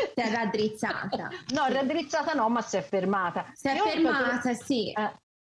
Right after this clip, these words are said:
Speaker 2: ti ricordi, Erika, la nostra segreteria dell'università era proprio dietro la torre, quindi tutte le volte che dovevamo andare a
Speaker 1: Mm.
Speaker 2: registrare gli esami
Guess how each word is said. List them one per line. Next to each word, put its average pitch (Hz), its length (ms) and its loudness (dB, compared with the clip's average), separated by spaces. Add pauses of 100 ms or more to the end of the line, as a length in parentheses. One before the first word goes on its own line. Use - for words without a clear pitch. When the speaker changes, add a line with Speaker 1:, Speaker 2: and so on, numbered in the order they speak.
Speaker 2:
ti 285 140 0
ricordi, 311 420 0
Erika, 208 360 2
la 202 100 2
nostra 262 500 0
segreteria 226 720 2
dell'università 190 880 0
era 190 160 0
proprio 240 300 -2
dietro 190 300 0
la 165 80 0
torre, 143 500 0
quindi 226 260 0
tutte 214 140 -4
le 214 80 0
volte 262 280 -2
che 190 140 -2
dovevamo 175 320 -2
andare 190 460 0
a 175 40 0
Speaker 1:
Mm. 165 40 -2
Speaker 2:
registrare 214 480 0
gli 190 60 0
esami 180 520 -2